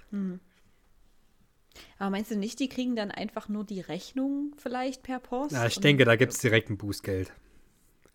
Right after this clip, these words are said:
Speaker 2: Könnte ich mir
Speaker 1: Hm.
Speaker 2: vorstellen, weil es ja quasi das Erschleichen von Leistungen ist oder was auch immer.
Speaker 1: Ist es dort klar erkenntlich, dass das so funktioniert, das System?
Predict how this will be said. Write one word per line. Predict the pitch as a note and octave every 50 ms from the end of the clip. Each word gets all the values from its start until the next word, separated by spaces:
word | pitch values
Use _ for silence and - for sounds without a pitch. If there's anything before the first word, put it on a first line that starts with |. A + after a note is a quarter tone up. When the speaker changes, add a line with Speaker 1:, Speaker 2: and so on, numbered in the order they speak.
| _ _ _ - - - _ _ _
Speaker 2:
Könnte | - C#3 C#3 C#3
ich | B2 -
mir | C3
Speaker 1:
Hm. | A#2
Speaker 2:
vorstellen, | - - C3 C3 - - B2+ A2+ A2+
weil | A2+ A2+ B2
es | B2+ -
ja | C3 A#2+
quasi | - - B2+ B2 A2+ C3+ B2
das | A2+ G#2
Erschleichen | A2+ G#2+ - B2+ A#2 B2+ C3+ C3
von | A#2 A2+ G#2
Leistungen | G#2 G#2+ C3 C3 - - A2+ A2 G#2+
ist | G#2+ - -
oder | G#2 G#2 G2
was | G#2 G#2 A2
auch | A2 G#2+ G2+
immer. | G2+ G2+ G2+ - - - - - - - - - - - - - - - - - - - - - - - - - -
Speaker 1:
Ist | A3+ A3+ -
es | F#4 - -
dort | A#3+ A#3 A#3 -
klar | - - F3+ F3 A3 C#4 -
erkenntlich, | - F#3 - - G3+ G3 C#4+ F4 - - E4 - -
dass | - D#4 -
das | - - C#4+ - -
so | C#4+ D4
funktioniert, | C#4+ - E4 E4 E4 E4 - - D4 C4+ C#4 D#4 E4+ E4+ -
das | D4+ C#4 -
System? | C#4+ C#4 - - - B3+ B3 D4 E4+